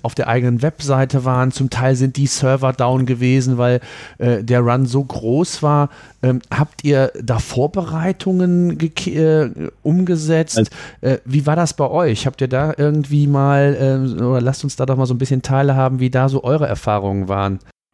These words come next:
Speaker 2: Wir sind kurz vor der Show auf stabilere Server umgezogen. Genau aus dem Grund, weil wir schon vorgewarnt wurden vom Pro sieben.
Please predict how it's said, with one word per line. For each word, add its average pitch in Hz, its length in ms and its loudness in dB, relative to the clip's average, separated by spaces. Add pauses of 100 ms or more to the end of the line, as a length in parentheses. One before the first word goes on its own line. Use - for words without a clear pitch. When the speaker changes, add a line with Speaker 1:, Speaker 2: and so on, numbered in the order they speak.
(140)
Speaker 2:
Wir 113 240 2
sind 139 180 2
kurz 156 220 -2
vor 143 160 0
der 139 140 0
Show 139 220 0
auf 147 120 0
stabilere 135 720 0
Server 135 320 0
umgezogen. 123 600 -2 (360)
Genau 120 300 2
aus 117 140 0
dem 123 180 0
Grund, 127 300 0
weil 131 180 0
wir 127 100 -2
schon - 180 -6
vorgewarnt 117 560 0
wurden 120 300 -2
vom 123 200 -2
Pro 123 180 0
sieben. 131 360 0